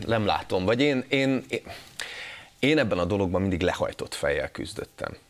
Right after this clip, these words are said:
Tehát én nem figyeltem arra, hogy engem rugdosnak-e, hogy megpróbálnak-e kifúrni. Én az a fajta,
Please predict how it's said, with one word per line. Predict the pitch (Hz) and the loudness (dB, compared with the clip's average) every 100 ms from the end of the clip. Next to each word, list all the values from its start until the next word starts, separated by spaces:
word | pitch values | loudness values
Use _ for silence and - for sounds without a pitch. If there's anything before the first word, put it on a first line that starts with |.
| _ _ - | _ _ -18
Tehát | - - | -10 -2
én | 95 | 2
nem | 131 123 | 4 2
figyeltem | - 82 73 71 - 82 | -2 0 0 0 -2 -2
arra, | 82 73 | -2 -2
hogy | 85 73 | -4 -4
engem | 65 65 65 - - - | -4 -4 -6 -10 -10 -4
rugdosnak-e, | 110 104 85 - 69 - 71 57 | -2 0 0 0 -4 -2 -2 0
hogy | - 65 - | -4 -6 -4
megpróbálnak-e | 78 - 92 80 67 57 - | -6 -2 0 0 -2 -4 -8
kifúrni. | - 90 - 110 104 110 - | -6 -6 0 0 2 0 0
Én | 90 87 - _ _ - | -2 -2 -4 _ _ 0
az | 98 101 | 2 4
a | 101 | 2
fajta, | - 90 82 - 73 | 2 0 2 -2 -4